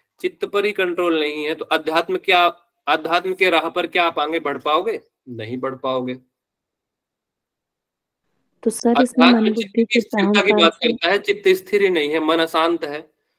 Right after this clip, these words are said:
Speaker 1: अध्यात्म की राह में दुखी हुआ ना, समझ रहे हो?
Speaker 2: सर, तो इसमें किन किन चीजों से उत्पन्न होने वाले दुखों को लेंगे, Like मन बुद्धि चित्त अहंकार बस?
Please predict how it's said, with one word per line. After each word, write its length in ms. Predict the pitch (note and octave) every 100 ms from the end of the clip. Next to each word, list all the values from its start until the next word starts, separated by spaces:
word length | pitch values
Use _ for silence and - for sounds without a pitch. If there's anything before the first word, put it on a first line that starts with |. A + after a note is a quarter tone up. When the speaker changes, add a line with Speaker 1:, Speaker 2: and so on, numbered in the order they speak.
| _ _ _ -
Speaker 1:
अध्यात्म 440 | D3 D3+ E3 E3+
की 120 | E3+
राह 220 | E3 D#3+ E3
में 200 | F3 C#3+
दुखी 300 | D#3 - E3+
हुआ 240 | D#3 D#3
ना, 240 | D#3+ E3+ _ _ _ _ _ _ _ _ _ _ _ _ _ _ _ _ _ _ _ _ _ _ _ _ -
समझ 280 | - C#3+ C#3+
रहे 120 | C#3+
हो? 260 | A3 - _ _ _ _ _ _ _ _ _ _ _ _ _
Speaker 2:
सर, 340 | - - G#3+ A3
तो 180 | -
इसमें 420 | B3+ A#3+ - A#3+ B3 _ -
किन 200 | A#3+ A#3
किन 220 | - B3
चीजों 240 | - A3 A3
से 80 |
उत्पन्न 340 | A#3 - A3 G#3+
होने 180 | G#3+ G#3
वाले 200 | G#3 G#3
दुखों 380 | G3 - -
को 360 | G3 G#3+ G#3 -
लेंगे, 460 | E4+ F#3 F3+ F3+ F#3
Like 460 | F#3 F#3 - G3 - - - _ _ D4
मन 380 | G#3+ F#3+ G3 G3
बुद्धि 300 | G3+ F#3+ G#3
चित्त 260 | - G#3+
अहंकार 400 | G3 F#3 F3 F#3+
बस? 380 | F3+ F3+ - -